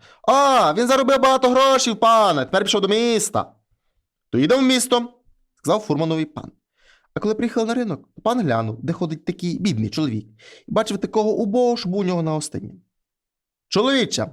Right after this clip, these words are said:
може, ви знаєте, де тут живе Василь Жагалюк?» запитує пан. «А, я йду з того шинку, де він сидить. Е, будьте такі добрі його покликати, я заплачу за клопіт». А коли той чоловік пішов до Жагалюка, то пан подумав:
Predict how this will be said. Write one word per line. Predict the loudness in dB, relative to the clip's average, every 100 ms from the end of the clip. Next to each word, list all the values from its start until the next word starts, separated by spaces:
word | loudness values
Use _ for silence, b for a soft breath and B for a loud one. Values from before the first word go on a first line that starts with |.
| _
може, | -2 0
ви | 0
знаєте, | 2 2 0 -2
де | -2
тут | -2
живе | -2 0 2 0
Василь | 0 -2 -2
Жагалюк?» | 0 0 -2 -6 -14 _ _ _ _ _ _ -10
запитує | -6 -4 -4 -6
пан. | -6 -12 -14 _ _ _ _
«А, | 2 4 4 2
я | 0
йду | 0 0
з | 0
того | 0
шинку, | 0 2 2
де | 2
він | 0
сидить. | -2 -6 -8 -14 _ _ _ _ _
Е, | -2 0
будьте | 0 0 0
такі | 0 0 0
добрі | 0 0
його | -2
покликати, | -2 -2 -2 -4 -6 -8 -2
я | 0 0
заплачу | 0 0 -2 -2
за | -4
клопіт». | -2 -4 -4 -8 _ _ _ _ _ _ _ _
А | -4 -2
коли | 0 0
той | -2
чоловік | -2 -2 -2
пішов | -4 -6 -4
до | -2
Жагалюка, | -2 -2 -2 -4
то | -4
пан | -4 -4 -4
подумав: | -6 -6 -10 -12